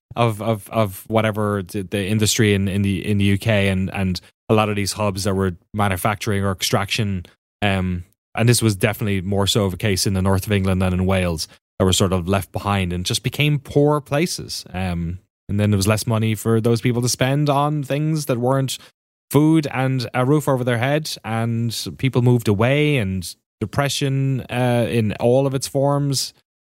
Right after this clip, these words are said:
Uh, and Wrexham was one of those towns that definitely suffered, uh, as a result of that. Uh,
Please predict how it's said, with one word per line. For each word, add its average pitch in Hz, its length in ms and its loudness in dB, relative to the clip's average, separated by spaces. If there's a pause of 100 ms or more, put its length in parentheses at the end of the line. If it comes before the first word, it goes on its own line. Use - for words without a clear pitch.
(140)
Uh, 110 60 0
and 110 380 0
Wrexham 120 300 0
was 113 100 2
one 117 160 0
of 113 80 2
those 110 180 2
towns 107 360 0
that 98 160 -4
definitely 101 680 -2 (100)
suffered, 98 680 0
uh, 95 380 -2
as 107 140 2
a 110 40 4
result 101 320 4
of 107 60 0
that. 92 320 -2
Uh, 95 220 -4